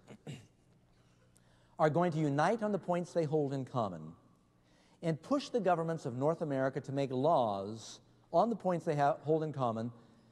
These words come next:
to try and save society. How many of you have heard rumblings of this already in the news and in the magazines? I saw Newsweek magazine recently, uh, dealing with, "Can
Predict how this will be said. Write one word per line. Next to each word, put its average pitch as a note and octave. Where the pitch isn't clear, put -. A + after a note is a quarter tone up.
to D3+
try D3+
and D3
save F3
society. A#2+
How F3
many G3+
of D3
you D3+
have A#2+
heard C#3
rumblings B2
of A#2
this B2+
already D3+
in A#2+
the C3+
news B2
and A#2+
in D#3
the D#3
magazines? D#3
I F3
saw F3
Newsweek E3+
magazine E3+
recently, B2
uh, A#2
dealing E3+
with, D#3+
"Can G3+